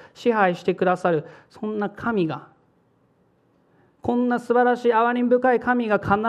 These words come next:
ずその状況さえも私たちにとって益としてくださるって。主がそんな恵み深いお方であること、あること、恵みに富んだお方で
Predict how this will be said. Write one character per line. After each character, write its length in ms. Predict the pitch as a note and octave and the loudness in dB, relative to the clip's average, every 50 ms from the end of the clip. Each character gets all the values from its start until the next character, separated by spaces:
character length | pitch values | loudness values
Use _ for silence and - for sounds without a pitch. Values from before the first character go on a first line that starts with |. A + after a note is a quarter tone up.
| A3+ A#3+ A3+ | 0 0 -2
ず 100 | A#3+ A#3+ | -2 -6
そ 160 | A#3+ - - | -6 -6 -6
の 140 | A3+ A#3 A3+ | -4 -4 -2
状 220 | F#3 G#3 A#3 A#3 | 0 2 2 2
況 260 | A#3 A#3+ - A#3+ A#3 | 2 0 -2 -2 -2
さ 260 | A3 - - A#3 A#3 G#3 | -2 -4 -6 -4 -2 -2
え 40 | F#3 | -2
も 380 | F3+ F#3+ F#3+ F#3 F3 E3 E3+ - | 0 0 0 0 0 -2 -2 -6
私 320 | E3+ D#3+ F#3+ G3 F3+ - | -8 -4 -4 -6 -4 -4
た 80 | G3 F3 | -6 -6
ち 120 | - F3+ | -4 -4
に 80 | E3+ D#3+ | -4 -4
と 140 | - - F3+ | -4 -6 -8
っ 40 | |
て 420 | F3 - - F3 E3 E3+ E3 - - | -8 -6 -4 -2 -2 -2 -4 -8 -10
益 260 | - F3 E3+ F3 - | -8 -8 -8 -8 -10
と 140 | - E3+ D3+ | -8 -8 -8
し 140 | D#3 - - | -8 -8 -10
て 80 | - F3 | -10 -8
く 100 | - F#3+ | -4 -4
だ 120 | G3 F#3+ | -4 -4
さ 180 | G3 - A3 G#3 | -4 -6 -6 -6
る 60 | G3+ | -6
っ 40 | G#3 | -8
て。 240 | G#3 _ - - - _ - - _ _ _ _ _ _ _ _ _ _ _ _ _ _ _ _ _ _ _ _ _ _ _ _ _ _ _ _ _ _ - _ _ _ _ _ _ _ _ _ _ _ _ _ _ _ _ _ _ _ _ _ _ _ _ _ _ _ _ _ _ - | -10 _ -20 -20 -20 _ -20 -20 _ _ _ _ _ _ _ _ _ _ _ _ _ _ _ _ _ _ _ _ _ _ _ _ _ _ _ _ _ _ -20 _ _ _ _ _ _ _ _ _ _ _ _ _ _ _ _ _ _ _ _ _ _ _ _ _ _ _ _ _ _ -6
主 120 | - C#4+ | -2 0
が 100 | B3 B3 | 0 0
そ 160 | A#3+ B3 B3+ C4 | 0 0 0 0
ん 120 | C4+ C4+ | 0 0
な 80 | C4+ C4 | 0 0
恵 140 | B3+ C4 | 0 0
み 200 | B3+ C4+ C4 C4+ | 0 2 2 2
深 300 | A#3+ B3 C4 B3+ D4 C#4+ C4 | 0 0 0 2 2 4 4
い 40 | A#3 | 4
お 80 | G#3+ | 2
方 240 | G#3+ G#3+ G#3 A3 G#3 | 0 0 -2 0 0
で 80 | G3+ G#3 | 2 2
あ 100 | G#3 G#3+ | 2 2
る 80 | G3+ | 2
こ 140 | - F3+ E3 | 0 -2 -4
と、 320 | - - - - - - _ _ _ - | -2 -4 -8 -8 -10 -20 _ _ _ -6
あ 120 | - F3+ | -2 0
る 100 | F#3+ F#3 | 0 0
こ 140 | E3+ F3 E3+ | 0 0 -2
と、 220 | E3 - F3 E3+ - | -2 -2 -4 -4 0
恵 100 | F3+ F#3 F#3+ | -2 -2 -2
み 200 | A3 G#3+ A3 A3 | -2 -2 -4 -4
に 120 | A3+ A3 | -4 -4
富 220 | A3+ - C4 B3+ A#3+ | -4 -4 -2 -2 0
ん 20 | |
だ 140 | A3+ G#3+ G#3+ | 0 0 0
お 60 | G#3 | 0
方 260 | G#3+ A#3 A#3 A#3 A#3 | 0 -2 -2 -2 -2
で 340 | A3 B3 B3 B3+ B3+ - - | 0 0 0 0 -2 -8 -12